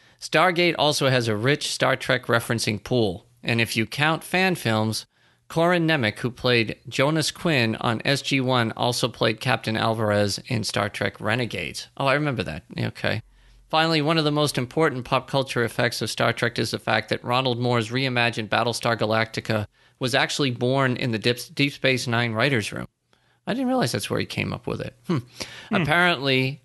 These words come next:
Speaker 1: um, Ronald Moore said there were stories that he wanted, uh, to tell that couldn't be told in the Star Trek universe. Well, that definitely makes sense.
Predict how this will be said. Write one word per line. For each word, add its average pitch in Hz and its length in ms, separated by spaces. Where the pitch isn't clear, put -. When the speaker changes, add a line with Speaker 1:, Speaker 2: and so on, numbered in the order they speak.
Speaker 1:
um, 117 560
Ronald 131 340
Moore 127 180
said 120 280
there 117 160
were 113 80
stories 156 480
that 117 140
he 131 100
wanted, 127 440
uh, 123 240
to 117 140
tell 123 460
that 123 180
couldn't 147 280
be 131 80
told 131 340
in 110 100
the 104 80
Star 110 240
Trek - 260
universe. 104 580
Well, 117 80
that 104 120
definitely 104 340
makes 107 220
sense. 104 300